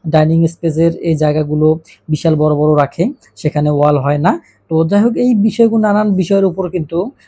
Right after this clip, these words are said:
অনেক সময় এই প্লাস্টারের খরচটা নির্ভর করে। অনেক সময় দেখা যায় যে কিচেন রুমের ওয়ালগুলো, আহ, অনেকেই প্লাস্টার করে থাকে, আবার অনেকে টাইলস করে থাকে।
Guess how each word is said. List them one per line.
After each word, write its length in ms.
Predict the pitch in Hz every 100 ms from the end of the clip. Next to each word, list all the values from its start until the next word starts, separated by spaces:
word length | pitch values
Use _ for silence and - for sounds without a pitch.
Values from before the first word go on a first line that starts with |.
| _
অনেক 240 | 160 156
সময় 400 | - 156 151 156 151 _ _
এই 120 | 156
প্লাস্টারের 520 | 151 156 139 - 151
খরচটা 400 | 151 151 143 -
নির্ভর 320 | 151 143 147 147
করে। 360 | 151 151 151 - _ _
অনেক 200 | 165 165
সময় 180 | 180 170
দেখা 240 | 165 175
যায় 180 | 165 165
যে 120 | 170
কিচেন 340 | 170 160 170
রুমের 220 | 165 165 170
ওয়ালগুলো, 640 | 151 151 143 160 170 165 - _ _
আহ, 240 | 147 147
অনেকেই 440 | 160 156 151 160 160
প্লাস্টার 480 | 160 156 - 160 147
করে 220 | 156 147
থাকে, 400 | - 151 156 165 - _
আবার 260 | 156 143 160
অনেকে 300 | 151 147 165
টাইলস 320 | 165 151 -
করে 180 | 165 151
থাকে। 320 | 147 - 240